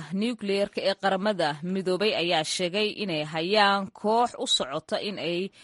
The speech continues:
booqdaan warshadda tamarta nukliyeerka ee Zaporizhzhia ee ku taalla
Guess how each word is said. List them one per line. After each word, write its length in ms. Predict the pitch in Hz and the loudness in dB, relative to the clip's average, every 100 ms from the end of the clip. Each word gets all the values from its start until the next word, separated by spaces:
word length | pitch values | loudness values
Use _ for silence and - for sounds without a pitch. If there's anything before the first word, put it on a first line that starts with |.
| - - - | -20 -20 -6
booqdaan 400 | 226 233 247 240 | -2 0 2 2
warshadda 420 | 202 196 240 202 | 2 -2 -4 -4
tamarta 440 | 190 190 190 196 196 | -4 -2 -4 -4 -4
nukliyeerka 800 | 185 208 208 180 190 202 196 - 170 | -4 -4 -6 -6 -2 0 0 -2 -2
ee 100 | 165 | -2
Zaporizhzhia 680 | 160 175 160 185 208 - 160 | -4 -8 -6 -4 -4 -4 -4
ee 140 | 139 175 | -4 -6
ku 120 | 233 | -8
taalla 440 | - 170 160 190 | -2 0 2 0